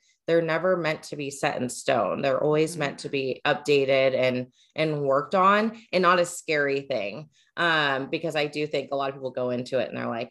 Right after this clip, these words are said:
Speaker 1: "Gosh, like, this seems to be official." <laughs>
Speaker 2: Mm-hmm.
Speaker 1: Um, and
Speaker 2: Yeah.
Speaker 1: it just to be, you know, what, all those things living rent free in your head that you're doing on a day-to-day just need to be written down in some kind of, you know, pen to paper, or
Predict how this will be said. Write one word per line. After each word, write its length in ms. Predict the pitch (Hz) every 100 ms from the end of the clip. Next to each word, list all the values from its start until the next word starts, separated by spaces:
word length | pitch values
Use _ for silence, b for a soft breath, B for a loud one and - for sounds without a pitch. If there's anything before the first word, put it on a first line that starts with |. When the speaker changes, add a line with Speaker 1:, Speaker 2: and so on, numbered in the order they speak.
| -
Speaker 1:
"Gosh, 380 | 175 147 - 151
like, 280 | 135 - - _ _ _ 165
this 120 | 170
seems 260 | 202 185 -
to 60 |
be 140 | 185 185
official." 800 | 156 - 208 - 160 135 151 - -
<laughs> 140 | -
Speaker 2:
Mm-hmm. 240 | 240 - 254
Speaker 1:
Um, 360 | 226 226 285
and 180 | 262 220
Speaker 2:
Yeah. 320 | 196 208 233
Speaker 1:
it 80 | 202
just 140 | 196 _ _ _ -
to 60 | 185
be, 340 | 190 190 180
you 160 | 160 175
know, 240 | 175 170
what, 340 | 160 175 180 - b -
all 140 | 190
those 240 | 202 202 202
things 240 | 196 180
living 260 | 170 170 156
rent 280 | 156 -
free 160 | 165 156
in 120 | 151
your 120 | 143
head 560 | 139 165 147 139 135 151 _ _ -
that 180 | 165 151
you're 220 | 156 151
doing 400 | 147 196 208 170
on 140 | 151 147
a 60 |
day-to-day 680 | 147 143 135 139 151 147 135
just 200 | 143 151
need 100 | 143
to 60 | 135
be 120 | 131
written 340 | 131 113 127
down 300 | 127 127 127
in 120 | 127
some 220 | - 139 135
kind 260 | 135 131
of, 180 | 127 123 _ _ _ -
you 140 | 156
know, 260 | 127 - -
pen 180 | 175 151
to 60 | -
paper, 560 | 175 170 165 160 156 147
or 440 | 143 139 143